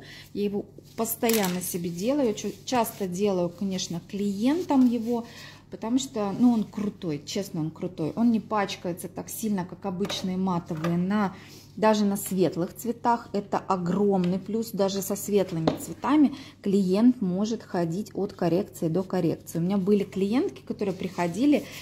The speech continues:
и ни с торцов ничего не повредилось, ну, вообще никак, просто никак. То есть это вот, э, всё зависит от того, как ваш клиент будет это всё носить.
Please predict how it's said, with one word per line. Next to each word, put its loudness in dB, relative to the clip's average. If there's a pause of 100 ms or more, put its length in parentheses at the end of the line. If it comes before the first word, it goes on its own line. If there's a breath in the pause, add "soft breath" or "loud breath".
(160 loud breath)
и 2
ни 4
с 0
торцов 0
ничего 0
не 2
повредилось, -2
ну, 2
вообще 2
никак, 0
просто -2
никак. -4 (420 loud breath)
То -4
есть -2
это 2
вот, 0 (220)
э, -2
всё -2
зависит 0
от -12
того, 2
как 0
ваш -2
клиент 2
будет 0
это -8
всё -4
носить. -2